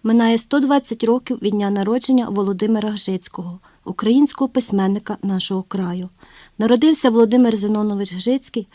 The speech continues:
в родині сільського вчителя в селі Острівці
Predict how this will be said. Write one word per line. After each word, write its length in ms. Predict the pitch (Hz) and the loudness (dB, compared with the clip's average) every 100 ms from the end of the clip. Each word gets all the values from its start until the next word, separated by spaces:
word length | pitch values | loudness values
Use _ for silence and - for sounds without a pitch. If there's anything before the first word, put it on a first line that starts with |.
| - _ - | -20 _ -8
в 60 | |
родині 340 | 202 202 294 285 | -6 2 2 2
сільського 520 | - 190 - 226 214 | 0 -6 -2 -2 -2
вчителя 560 | 196 - 262 240 190 175 - _ | -2 -2 0 -2 -4 -6 -14 _
в 140 | - | -4
селі 220 | 220 220 | -2 0
Острівці 680 | 247 196 - 196 - 262 285 | -2 -4 -4 -4 -2 -2 -2